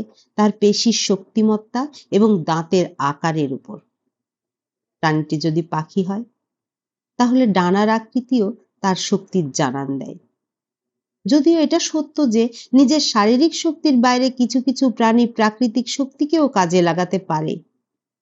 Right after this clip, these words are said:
কিন্তু সেটার ওপর কোনো নিয়ন্ত্রণ তাদের থাকে না।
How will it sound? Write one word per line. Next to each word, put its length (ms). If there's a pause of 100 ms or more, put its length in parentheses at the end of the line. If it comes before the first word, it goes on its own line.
(160)
কিন্তু 300
সেটার 420
ওপর 280
কোনো 240
নিয়ন্ত্রণ 840
তাদের 400
থাকে 240
না। 180